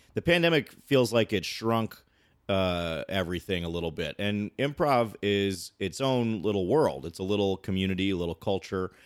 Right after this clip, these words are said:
Uh, and it's pretty small. Like, you would think that, uh, well, improvisation being around since, you know, probably the fifties or sixties in America anyway, um, that,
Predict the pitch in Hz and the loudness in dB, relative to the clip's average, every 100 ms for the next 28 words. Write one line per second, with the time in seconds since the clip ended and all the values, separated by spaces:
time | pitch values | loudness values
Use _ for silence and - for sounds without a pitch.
0 | _ _ _ - 95 92 90 - 113 110 | _ _ _ -4 0 0 -2 0 0 0
1 | - 107 - 381 - 151 165 101 101 113 | -2 -2 0 -2 -2 2 4 4 2 2
2 | 120 110 - 151 143 - _ _ _ _ | 2 0 0 -2 -2 -6 _ _ _ _
3 | 98 113 110 98 - 110 104 87 - 113 | 0 4 4 2 0 0 0 -2 0 0
4 | 101 113 113 107 92 107 92 92 104 92 | 2 0 0 0 2 0 0 0 0 0
5 | 95 95 - 95 87 - _ _ _ 104 | 0 -2 -4 -6 -8 -10 _ _ _ -10
6 | 87 76 - 95 80 - - 120 - 87 | -8 -6 -4 -2 -2 -4 -2 -2 -4 -6
7 | 87 - - _ _ _ - 87 - 123 | -6 -8 -12 _ _ _ -6 -6 -6 -10
8 | - 98 85 87 90 95 87 92 113 113 | -10 -10 -8 -6 -6 -4 -2 0 0 0
9 | 90 82 87 82 82 80 85 - _ _ | -2 -2 -4 -2 -2 -2 -6 -12 _ _
10 | _ 95 92 87 85 80 - - 92 98 | _ 0 2 2 0 -4 -8 -6 0 0
11 | - | 0